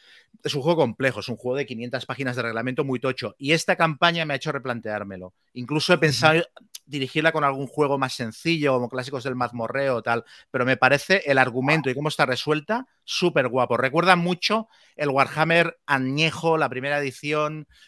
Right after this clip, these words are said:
Speaker 1: cuando nada estaba tan pautado como ahora y era todo ba-, bastante más misterioso. Parece muy chula.
Speaker 2: ¿Tienes más o lo de-,
Speaker 1: Dale.
Speaker 2: vamos a dejar?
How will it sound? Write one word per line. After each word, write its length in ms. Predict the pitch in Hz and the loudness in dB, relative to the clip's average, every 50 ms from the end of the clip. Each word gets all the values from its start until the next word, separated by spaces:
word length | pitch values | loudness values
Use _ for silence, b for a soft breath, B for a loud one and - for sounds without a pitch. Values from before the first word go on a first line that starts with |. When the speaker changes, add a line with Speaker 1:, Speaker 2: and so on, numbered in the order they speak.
| b b | b b
Speaker 1:
cuando 240 | 143 127 127 135 139 | -2 -2 0 0 0
nada 240 | 139 151 156 160 | 2 2 4 4
estaba 320 | 156 147 - - 160 156 151 | 2 0 2 2 2 2 4
tan 180 | - 151 147 | 0 0 0
pautado 420 | - 151 147 143 - 147 143 143 131 | 2 0 0 0 0 -2 -2 -2 -4
como 200 | 135 127 123 120 | -6 -6 -4 -2
ahora 400 | 123 139 147 151 147 151 147 143 | -2 0 0 0 0 0 -2 -2
y 80 | 135 | -2
era 160 | 135 135 139 - | -4 -4 -4 -4
todo 220 | 139 139 139 131 | -4 -4 -4 -4
ba-, 180 | 120 127 139 _ | -4 -6 -6 _
bastante 340 | - 139 - - 147 131 147 | -10 -12 -12 -12 -10 -10 -8
más 160 | 139 135 127 | -8 -8 -8
misterioso. 680 | 135 123 - - 123 123 147 151 139 - 165 151 147 _ _ _ _ | -10 -12 -10 -8 -6 -4 -4 -4 -4 -4 -6 -8 -8 _ _ _ _
Parece 200 | - 135 120 139 | -8 -6 -4 -4
muy 120 | 131 120 - | -6 -6 -6
chula. 340 | - 117 107 104 104 107 _ _ _ 127 117 _ _ _ _ _ - _ _ _ _ B B B B B B B B B B B B B B B _ _ _ _ _ _ _ _ - | -8 -8 -8 -8 -8 -12 _ _ _ -20 -20 _ _ _ _ _ -20 _ _ _ _ B B B B B B B B B B B B B B B _ _ _ _ _ _ _ _ 0
Speaker 2:
¿Tienes 300 | - 156 156 160 143 127 | 0 2 2 2 2 0
más 340 | 156 180 226 233 214 - - | 0 0 -2 -2 -2 -2 -2
o 220 | 147 131 123 123 120 | -2 0 0 -2 -2
lo 140 | 120 117 117 | -2 -2 -2
de-, 140 | 117 113 | -2 -2
Speaker 1:
Dale. 140 | 107 127 160 | -2 -2 0
Speaker 2:
vamos 160 | 151 131 117 | -2 -2 -4
a 60 | 135 123 | -4 -6
dejar? 260 | 117 113 - 113 | -6 -8 -10 -16